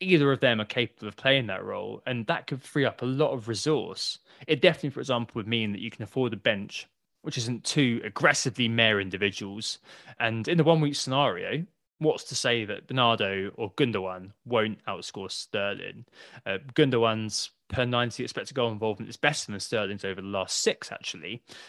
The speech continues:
Um, but there's questions over his efficacy, of course, if Kevin De Bruyne is playing. And Bernardo, of course, has fallen off a cliff since his early season heyday, but did get an assist last week and put Sporting to the sword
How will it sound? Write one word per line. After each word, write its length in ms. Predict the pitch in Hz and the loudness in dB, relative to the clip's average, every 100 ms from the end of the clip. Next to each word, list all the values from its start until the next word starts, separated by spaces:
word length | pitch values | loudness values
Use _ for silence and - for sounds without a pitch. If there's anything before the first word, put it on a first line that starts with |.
| - | -4
Um, 160 | 101 98 | -2 -2
but 120 | 120 | -2
there's 120 | 104 | -4
questions 380 | - 135 - 113 | 2 0 0 -4
over 160 | 101 95 | -4 -2
his 120 | 107 | -4
efficacy, 460 | 92 - - - | -4 -12 -12 -10
of 120 | 98 - | -10 -8
course, 340 | 110 95 - | -6 -6 -8
if 80 | 101 | -8
Kevin 240 | - - | -8 -8
De 80 | 92 | -6
Bruyne 260 | 98 92 90 | -4 -6 -8
is 80 | |
playing. 400 | - 131 123 120 - - - | -2 4 4 4 -4 -20 -12
And 100 | 123 | -6
Bernardo, 380 | 110 135 143 123 | -2 2 2 4
of 120 | 113 | 2
course, 220 | - 117 104 | 2 0 0
has 120 | - | 4
fallen 260 | 165 131 | 6 6
off 120 | 107 - | 4 -6
a 40 | |
cliff 340 | - 113 - | 2 2 2
since 220 | - 117 - | -10 -10 -10
his 140 | 98 | -6
early 180 | 113 110 | -2 -2
season 300 | 120 95 95 | -4 -6 -6
heyday, 520 | - 110 107 101 104 - - - | 2 2 4 2 -2 -8 -20 -14
but 100 | 156 | 2
did 160 | 170 | 4
get 120 | 180 143 | 6 4
an 60 | |
assist 280 | 127 139 - | 2 0 4
last 240 | 113 - | 2 2
week 260 | 104 98 - | -2 -2 -2
and 240 | 117 113 - | 0 0 0
put 160 | - | -2
Sporting 380 | - 127 113 104 | -4 -4 -4 -8
to 120 | - | -14
the 40 | 104 | -12
sword 380 | - 101 95 | -6 -6 -6